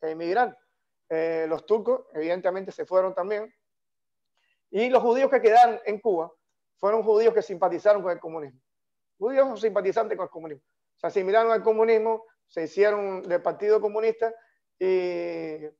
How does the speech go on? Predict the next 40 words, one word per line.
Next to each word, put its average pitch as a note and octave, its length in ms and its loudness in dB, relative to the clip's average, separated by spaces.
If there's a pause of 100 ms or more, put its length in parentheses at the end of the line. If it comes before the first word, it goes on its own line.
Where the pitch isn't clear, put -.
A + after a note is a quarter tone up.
(300)
pues, F3 160 -2
empezaron A3 400 2
a A#3+ 60 4
vivir A#3 200 6
una A#3 140 2
vida A#3 640 8
secular, A#3+ 480 0 (500)
se G3 120 -6
empezaron F#3 360 -2
a F#3+ 40 -2
asimilar, A3 500 4
a F3+ 60 0
casarse F3 400 -4
con E3+ 140 -10
personas F#3 320 -8
que - 80 -8
eran F#3 180 -4
católicas G#3 540 -2 (400)
y D#3+ 80 -8
cosas F#3 360 0
así. G3 220 -4 (420)
Eh, E3 520 -6 (1900)
eso A3 200 4
se G3+ 120 0
fue A#3+ 360 2
debilitando, G3+ 600 2
ese F#3+ 120 -4
judaísmo. E3+ 460 -2 (500)
Y F#3 80 -2
un G3 120 0
poquito A#3 340 2
más A#3 140 2
adelante, A3+ 680 4
entonces F3+ 400 -6
Fidel F#3+ 400 0
toma F#3+ 240 0
la, F3 420 2
la F3 80 0
iniciativa F#3+ 580 -2
de, G#3 220 0